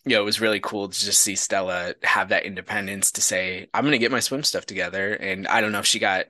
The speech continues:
all the right things and, you know, whatnot," but just to make that effort and to do it, I said, "This is, this is exactly what we want, uh, from our kids. We want them to be able to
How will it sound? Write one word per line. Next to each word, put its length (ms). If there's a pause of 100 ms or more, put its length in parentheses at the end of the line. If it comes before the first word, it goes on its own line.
all 140
the 80
right 260
things 540
and, 200 (400)
you 80
know, 100
whatnot," 560
but 280
just 200
to 60
make 220
that 240
effort 560 (260)
and 180
to 100
do 240
it, 320
I 120
said, 420
"This 240
is, 320
this 180
is 140
exactly 480
what 140
we 100
want, 320 (400)
uh, 200
from 220
our 120
kids. 360
We 80
want 200
them 180
to 120
be 120
able 180
to 260